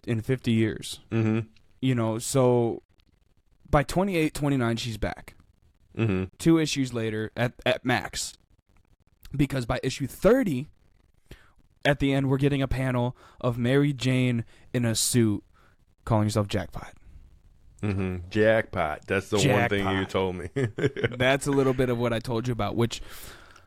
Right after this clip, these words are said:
Speaker 1: uh, they're just, they're moving so fast. So now, now issue, issue thirty, we're getting Mary Jane as Jackpot. So now,
Speaker 2: Mm-hmm.
Speaker 1: two weeks ago, issue thirty-one came out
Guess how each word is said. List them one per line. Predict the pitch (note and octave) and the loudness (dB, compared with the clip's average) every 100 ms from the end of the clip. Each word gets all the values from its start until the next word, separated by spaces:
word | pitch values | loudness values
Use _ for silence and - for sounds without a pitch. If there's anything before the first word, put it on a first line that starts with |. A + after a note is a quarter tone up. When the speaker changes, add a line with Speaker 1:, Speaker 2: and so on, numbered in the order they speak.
| - - - - - - | -20 -12 -10 -8 -4 0
Speaker 1:
uh, | B2 A#2 G#2 - - - - | 2 2 0 -4 -14 -20 -20
they're | B2 F#3 | -6 -2
just, | F#3 F#3+ - | -2 -2 -2
they're | E3+ | 4
moving | G3 A#3 G3 | 6 6 4
so | F#3+ E3 | -2 0
fast. | F#3 D#3+ A#2+ - | 0 0 -4 0
So | D3 | 0
now, | D3+ F3 E3+ | 2 2 0
now | D#3 E3+ E3+ | 0 2 2
issue, | E3+ F3 E3+ C3+ | 2 2 0 2
issue | D#3+ F3+ D#3 | 0 0 0
thirty, | - G#3+ G#3+ F3+ E3+ - - _ - | 2 4 4 0 -4 -10 -20 _ -4
we're | C3 | 0
getting | C3+ B2+ B2 | 2 0 0
Mary | A#2 A2 | 0 -2
Jane | A#2 A2 | -4 -6
as | A2+ | -6
Jackpot. | B2+ C3+ - A2+ - _ _ _ _ _ | -6 -6 -6 -8 -12 _ _ _ _ _
So | - B2+ | -6 0
now, | C#3+ D#3 | 2 2
Speaker 2:
Mm-hmm. | E2+ - | -2 -8
Speaker 1:
two | - F#3 | 2 4
weeks | A3+ B3 G3 G3+ | 6 2 0 0
ago, | F3+ E3 | 4 4
issue | D#3+ D#3+ | 2 -2
thirty-one | D#3 E3 E3 D#3 D#3+ E3+ | 0 2 2 2 0 0
came | E3+ C#3+ A#2+ | 0 -2 -2
out | G2+ G#2 | -2 -4